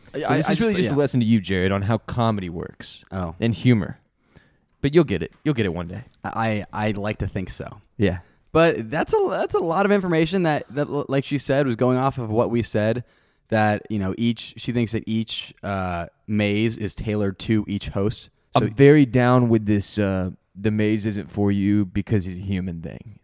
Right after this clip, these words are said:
Speaker 2: Like, that's, seems not debatable to me.
Speaker 1: Yeah.
Speaker 2: Yeah.
Speaker 1: There, there's, listen to that call again. She said a lot of stuff that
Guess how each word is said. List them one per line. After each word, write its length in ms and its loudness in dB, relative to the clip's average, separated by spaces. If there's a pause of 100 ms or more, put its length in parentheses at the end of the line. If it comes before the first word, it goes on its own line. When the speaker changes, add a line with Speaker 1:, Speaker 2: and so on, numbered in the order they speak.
Speaker 2:
Like, 140 -6
that's, 440 -10 (100)
seems 500 -10 (1120)
not 280 -6
debatable 500 -12 (220)
to 100 -12
me. 200 -14 (440)
Speaker 1:
Yeah. 220 -6 (180)
Speaker 2:
Yeah. 140 -8 (960)
Speaker 1:
There, 160 -2 (140)
there's, 540 0 (680)
listen 300 2
to 60 2
that 100 2
call 180 4
again. 400 2
She 120 2
said 140 4
a 40 2
lot 220 4
of 60 0
stuff 360 0
that 320 -2